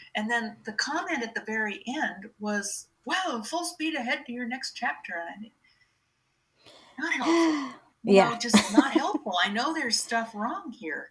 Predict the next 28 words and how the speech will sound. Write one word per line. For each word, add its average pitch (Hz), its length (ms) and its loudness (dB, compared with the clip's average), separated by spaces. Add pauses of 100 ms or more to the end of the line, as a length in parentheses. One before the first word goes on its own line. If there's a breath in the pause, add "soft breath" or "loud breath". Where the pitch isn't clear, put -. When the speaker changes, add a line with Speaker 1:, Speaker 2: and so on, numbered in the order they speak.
Speaker 2:
Yeah. 147 360 0 (440)
Speaker 1:
Um, 190 200 -2 (140)
and 233 200 -2
even 302 320 -4
when 240 260 -2
he, - 180 -14 (180)
when 220 180 -6
he 226 100 -6
would 214 220 -8
point 247 380 -6
to 214 100 -6
things 202 500 -8
that 170 300 -8
were 170 400 -4
not 185 280 -4
quite 180 280 -4
right, 226 280 0
it 208 80 -8
would 165 160 -14
be 175 120 -16
in 165 100 -10
the 170 60 -16
form 170 320 -8
of 165 120 -12
a 165 40 -14
question, 220 760 -4
but 160 240 -2
Speaker 2:
Mm-hmm. 156 300 -4